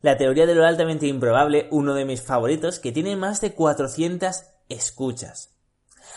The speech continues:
Así que está, eh, estamos creciendo, estamos creciendo. Hemos pasado de diez escuchas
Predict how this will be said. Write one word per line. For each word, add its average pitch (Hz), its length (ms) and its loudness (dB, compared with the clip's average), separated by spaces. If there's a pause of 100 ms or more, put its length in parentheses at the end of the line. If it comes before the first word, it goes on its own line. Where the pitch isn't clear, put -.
(160)
Así 151 220 0
que 285 100 2
está, 220 460 4
eh, 165 360 2
estamos 202 340 0
creciendo, 170 600 -2
estamos 208 280 -4
creciendo. 175 460 -2
Hemos 214 180 -4
pasado 180 500 2
de 120 240 -4
diez 190 320 -4
escuchas 208 720 -4